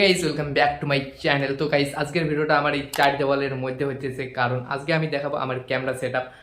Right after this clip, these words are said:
আর আমি না বুঝতে পারতেছি না এটা আমার ব্লগ হবে নাকি অন্য কিছু, আমি এই জন্য অটো ভার্সন করে দেবো। YouTube-এ যেটা মনে হবে YouTube সেটা বেছে নেবে। তো গাইস, আমি বসে পড়েছি বিছানার মধ্যে, তোমরা দেখো কি কি আমার ভিডিও সেটআপ তোমাদেরকে আজকে দেখাবো। কিন্তু সবার প্রথমে তোমাদেরকে একটা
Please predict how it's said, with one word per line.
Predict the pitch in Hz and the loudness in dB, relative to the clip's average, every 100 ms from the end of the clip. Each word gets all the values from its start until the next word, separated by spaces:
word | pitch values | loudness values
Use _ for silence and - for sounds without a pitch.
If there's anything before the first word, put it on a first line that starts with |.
| - | -2
আর | 151 | 0
আমি | 151 180 | 2 2
না | 165 | 0
বুঝতে | 147 151 | -2 -2
পারতেছি | 147 151 165 | -4 -4 -4
না | 160 | -4
এটা | 143 | -4
আমার | 135 135 123 | -4 -4 -4
ব্লগ | 135 151 151 | -2 0 0
হবে | 143 147 135 | -2 -2 -2
নাকি | 123 135 139 | -4 -4 -4
অন্য | 135 135 135 | -2 -4 -6
কিছু, | 131 143 | -6 -4
আমি | 131 131 131 | -2 -2 -2
এই | 127 | -2
জন্য | 139 139 | -2 -2
অটো | 131 139 | 0 0
ভার্সন | 139 147 143 | -2 -4 -2
করে | 139 | -2
দেবো। | 147 160 | -2 -2
YouTube-এ | 131 131 139 135 123 | -4 -2 0 0 0
যেটা | 131 139 | 0 0
মনে | 143 147 | -2 -4
হবে | 151 143 | -2 -2
YouTube | 127 131 127 | -2 -6 -4
সেটা | 139 131 | -2 0
বেছে | 131 131 | 0 -2
নেবে। | 131 160 - | -4 -4 -2
তো | 160 | 4
গাইস, | 160 160 | 4 4
আমি | 160 139 | -2 0
বসে | 139 151 180 | 2 2 0
পড়েছি | 170 160 135 | -2 -2 -6
বিছানার | 143 - 160 143 | -8 -4 -2 -2
মধ্যে, | 127 131 | -4 -6
তোমরা | 131 131 127 151 | -2 -2 0 2
দেখো | 143 139 | 2 0
কি | - 143 | -6 -4
কি | 151 139 | 0 2
আমার | 139 131 | 0 -2
ভিডিও | 139 135 | -2 -2
সেটআপ | 135 131 | -2 -2
তোমাদেরকে | 127 127 123 131 | -2 -2 -2 -4
আজকে | 123 127 - | -4 -6 -4
দেখাবো। | 143 139 139 | -4 -2 -2
কিন্তু | 131 139 131 | -4 -8 -4
সবার | 147 143 156 | 0 2 2
প্রথমে | 160 156 156 | 0 -4 -2
তোমাদেরকে | 147 147 170 147 | -2 -2 -2 -4
একটা | - | -2